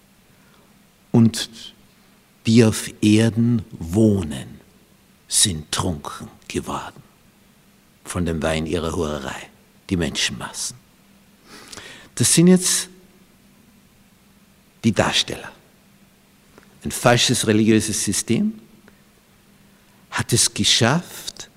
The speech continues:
die Führungsschichte in ihren Bann zu ziehen.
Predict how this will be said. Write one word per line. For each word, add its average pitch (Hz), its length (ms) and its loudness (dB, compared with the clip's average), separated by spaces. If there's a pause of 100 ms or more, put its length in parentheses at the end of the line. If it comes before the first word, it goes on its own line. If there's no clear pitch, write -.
(240)
die 101 60 -4
Führungsschichte 196 1300 6 (480)
in 147 140 2
ihren 156 220 4
Bann 165 280 4
zu - 240 -6
ziehen. 208 380 2